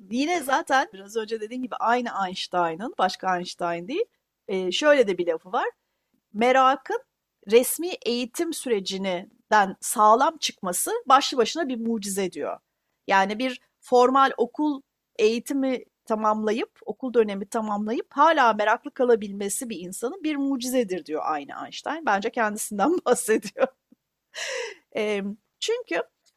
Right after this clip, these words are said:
burada okullara gelelim. Bu Ken Robinson, biraz önce bahsettiğim Sir, diyor ki on dokuzuncu yüzyıldan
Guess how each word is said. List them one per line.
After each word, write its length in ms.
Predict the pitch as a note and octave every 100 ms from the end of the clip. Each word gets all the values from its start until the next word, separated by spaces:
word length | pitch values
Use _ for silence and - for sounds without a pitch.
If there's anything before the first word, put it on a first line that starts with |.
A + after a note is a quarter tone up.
| -
burada 200 | E4 -
okullara 500 | A#3 - D#4+ D#4 F4
gelelim. 420 | C4 G3 F3 - B4+ _ -
Bu 100 | B3+
Ken 360 | - D#4 D#4+
Robinson, 580 | E4 E4 D4 - F#3 G3+ C#4+
biraz 240 | F3+ F3+
önce 280 | F3+ F#3 F#3
bahsettiğim 640 | E3 - F3 - F#3+ A3
Sir, 400 | - - F3+ A3+ A#4 _ _ _ -
diyor 260 | D4 A#4+ -
ki 200 | A3+ - _ _ _ -
on 200 | D#4 F4
dokuzuncu 500 | G#4 D#4+ C4 A3+ A3+
yüzyıldan 580 | A#3 A3 G3+ F3+ E3